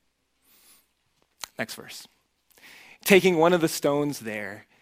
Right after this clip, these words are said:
he put it under his head and lay down to sleep." Not even a pillow, uses a stone to sleep on. Do you ever find yourself thinking before you fall asleep?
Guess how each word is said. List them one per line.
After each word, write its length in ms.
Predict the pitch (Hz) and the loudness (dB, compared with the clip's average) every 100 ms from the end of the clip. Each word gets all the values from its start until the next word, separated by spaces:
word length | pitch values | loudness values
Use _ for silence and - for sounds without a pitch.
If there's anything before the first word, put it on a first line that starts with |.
| _ | _
he 180 | - 131 | -12 -10
put 220 | - 185 | -4 2
it 100 | 180 | 6
under 260 | 160 147 127 | 6 4 -2
his 160 | 113 - | -6 -8
head 280 | 117 107 | -8 -8
and 180 | 104 98 - - - _ - | -10 -16 -20 -20 -20 _ -10
lay 160 | 113 | -4
down 220 | 113 101 95 | -2 -2 -6
to 80 | |
sleep." 320 | 90 - 73 - _ _ _ _ _ _ _ _ _ _ | -12 -14 -16 -20 _ _ _ _ _ _ _ _ _ _
Not 140 | 143 160 | 2 4
even 180 | 151 | 2
a 40 | 143 | -2
pillow, 440 | - 117 101 95 _ _ _ _ _ _ - | -6 -10 -10 -14 _ _ _ _ _ _ -2
uses 260 | 165 147 | 0 0
a 80 | 139 | -4
stone 460 | - - 139 139 135 | -4 -2 -2 -2 -4
to 60 | |
sleep 340 | - 127 123 117 | -6 -6 -6 -6
on. 320 | 110 107 107 _ _ _ _ _ _ _ - - 180 | -8 -10 -14 _ _ _ _ _ _ _ -12 -10 -4
Do 120 | 160 | 4
you 120 | 233 | 8
ever 320 | 262 254 262 | 8 6 2
find 300 | - 226 220 | 4 4 4
yourself 720 | 220 214 214 202 185 - - _ _ - | 2 6 8 8 4 -6 -18 _ _ -18
thinking 680 | - 185 185 196 190 196 175 _ _ - - _ _ _ _ _ _ - - - - _ | -2 0 4 2 2 0 -6 _ _ -20 -20 _ _ _ _ _ _ -20 -20 -20 -20 _
before 460 | 165 - 170 165 165 | -4 2 6 8 6
you 120 | 151 | 4
fall 260 | - 156 147 | 4 4 4
asleep? 420 | - 127 131 | 2 -4 -6